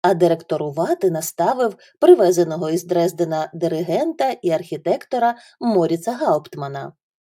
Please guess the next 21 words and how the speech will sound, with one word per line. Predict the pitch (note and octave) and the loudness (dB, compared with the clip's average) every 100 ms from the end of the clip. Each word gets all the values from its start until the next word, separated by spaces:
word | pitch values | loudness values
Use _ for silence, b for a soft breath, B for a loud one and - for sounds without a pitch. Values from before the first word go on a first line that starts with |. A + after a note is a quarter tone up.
| _ _ | _ _
Заступником | - F3 G#3+ - C5+ - F#3+ E3 | -2 0 0 0 -2 -2 -2 -2
його | D#3+ D#3+ D#3 | -2 -4 -4
запросив | D#3 - D3+ - D#4+ G4 | -4 -4 -8 2 2 2
Івана | - F3 D#3+ F3+ | 0 2 2 0
Котляревського, | G#3 A#3+ F#4 D#4+ F#3+ E3+ - F#3 F3+ F3+ B B - | -4 -2 0 2 0 -2 -6 -2 -2 -2 B B -8
що | - | -4
славився | E3 E3 D#3 A#3 G3+ - E3 | -4 -2 0 2 0 -2 -2
тоді | F3+ D#3+ | -2 -2
як | D#3 D3+ | -6 -4
талановитий | F#3+ G3 G#3 A#3+ E3 D3 E3 | 2 2 2 0 -2 -2 -2
актор. | - - E3+ C#3+ _ _ _ _ _ - | -2 -4 -6 -6 _ _ _ _ _ -2
Котляревський | F#3 F#3 G3 F4 - - F3 | 2 4 4 2 -2 0 2
написав | E3+ F#3 - G#3+ F4 - _ _ _ _ _ _ _ | 2 0 0 0 0 -2 _ _ _ _ _ _ _
саме | - F3+ E3+ E3 | -6 0 0 0
для | D#3+ E3 | -2 -6
постановок | E3 - D#3+ D#3 G3+ E4 F3+ - | -6 -8 -6 -4 -2 0 -2 -2
у | F3 | -4
Полтавському | F3 F3 E3 E3 - D#3+ D#3 | -2 0 0 -2 -6 -10 -10
театрі | D3+ D3+ A3 F4+ E4+ D#4 D4+ - | -6 -4 -2 -2 -2 -4 -8 -8
Наталку | A#3 A4 - - D#3+ D#3 | -4 -2 0 0 -2 -10
Полтавку | D3+ D3 D3 E3 G4+ - - F#4 | -6 -6 -4 -2 -2 -2 6 6